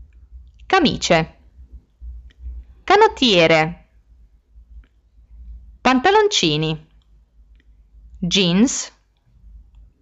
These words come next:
Pantaloni eleganti. Slip.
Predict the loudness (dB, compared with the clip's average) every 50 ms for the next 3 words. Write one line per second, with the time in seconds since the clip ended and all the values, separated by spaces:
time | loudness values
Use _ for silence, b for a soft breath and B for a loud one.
0 | _ -20 _ _ _ _ -20 -20 _ _ -20 -20 -20 -20 -20 _ -4 _ 0 0
1 | 2 2 2 2 4 4 4 4 4 4 4 4 4 4 2 2 0 -2 -2 -2
2 | -2 -2 -2 -8 _ _ -20 _ _ _ _ _ _ -20 _ _ _ _ _ _
3 | _ _ _ _ _ _ _ _ _ _ _ _ _ _ _ _ _ _ _ _
4 | _ _ _ -8 -6 -4 -2 0 0 0 0 -4 _ -2 -2 -2 -2